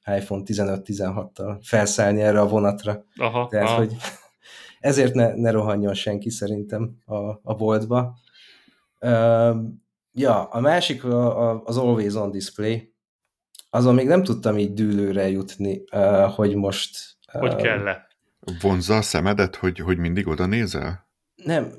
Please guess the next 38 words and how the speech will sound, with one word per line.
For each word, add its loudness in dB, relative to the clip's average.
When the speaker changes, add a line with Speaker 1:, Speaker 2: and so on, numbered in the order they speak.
Speaker 1:
a, 0
azt 0
nem -2
tudom, -4
ö, -10
Speaker 2:
Hogy -2
szükség 0
Speaker 1:
eldönteni, 0
Speaker 2:
van 2
erre? 2
Speaker 1:
hogy, 0
Speaker 2:
Nem? -6
Speaker 1:
hogy 2
ez 2
egy, 0
ez -4
egy, -4
ö, -2
olyan 2
feature, -6
hogy -8
most -10
azt -6
mondjam, -4
hogy -8
ú, -2
igen, 2
ez -6
barom 0
jó, 2
ezért 0
mindenképp 2
Speaker 3:
Mhm. -6
Speaker 1:
vegyetek -2
ilyen -2
telefont, -4
vagy -2
nem. -4